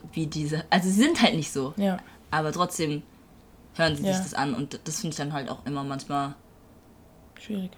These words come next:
Speaker 1: schwierig.
Speaker 2: Ja.
Speaker 1: Also ich find, ich, ich frag mich dann, warum hörst du dir das denn an? Also du, du verbringst Zeit mit, mit der Musik und vielleicht lebst du das nicht offen aus, aber innerlich ist da ja doch,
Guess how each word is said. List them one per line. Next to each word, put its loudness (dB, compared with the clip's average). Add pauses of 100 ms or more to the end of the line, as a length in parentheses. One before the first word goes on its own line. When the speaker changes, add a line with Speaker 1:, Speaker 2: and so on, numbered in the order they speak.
(120)
Speaker 1:
schwierig. 0 (360)
Speaker 2:
Ja. -4 (380)
Speaker 1:
Also 2
ich -2
find, -4
ich, -8
ich -10
frag 0
mich -8
dann, -4
warum -4
hörst -6
du -8
dir -8
das -8
denn -8
an? -6 (420)
Also -6 (460)
du, -6 (260)
du -8
verbringst -6
Zeit 2
mit, -8
mit -6
der -2
Musik -4
und -4
vielleicht 0 (600)
lebst -2
du -10
das -6
nicht -6 (880)
offen 0
aus, 2
aber 2
innerlich 0 (100)
ist -6
da -4
ja -4
doch, -8